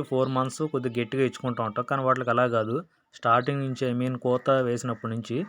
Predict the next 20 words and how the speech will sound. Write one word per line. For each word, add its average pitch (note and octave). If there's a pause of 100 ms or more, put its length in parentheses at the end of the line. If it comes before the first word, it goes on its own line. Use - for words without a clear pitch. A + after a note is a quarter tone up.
(360)
జాతి B2
కోడి D3
గురించి C#3
చెప్తున్నాను A#2+
నేను. A2+ (200)
గంట్లు, B2+
రాగులు C#3
అనేది C#3 (160)
మెయిన్. A2+ (400)
ఇంకా A2+
అక్కడి B2+
నుంచి C3+ (380)
మన A#2+ (360)
స్తోమతను C3
బట్టి B2+ (160)
ఖచ్చితంగా D3
వాటికి B2
ఇవ్వాల్సినవి C3
కొన్ని A#2
ఉన్నాయన్నమాట. A2+